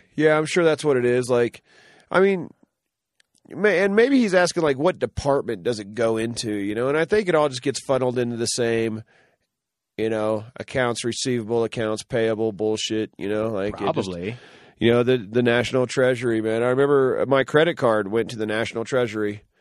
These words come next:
Speaker 1: uh, for my, uh, my Army credit card.
Speaker 2: Oh, okay.
Speaker 1: Um, so, yeah, it's from a,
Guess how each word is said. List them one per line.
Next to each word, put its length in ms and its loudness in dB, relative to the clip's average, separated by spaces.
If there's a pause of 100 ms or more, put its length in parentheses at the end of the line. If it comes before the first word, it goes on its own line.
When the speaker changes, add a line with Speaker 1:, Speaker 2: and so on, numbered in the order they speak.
(500)
Speaker 1:
uh, 400 2 (500)
for 280 0
my, 260 0
uh, 280 -4 (320)
my 340 -4
Army 280 2
credit 300 0
card. 300 -4 (280)
Speaker 2:
Oh, 140 0
okay. 220 -4 (200)
Speaker 1:
Um, 440 -2 (240)
so, 280 0
yeah, 300 2
it's 100 -6
from 180 -2
a, 220 2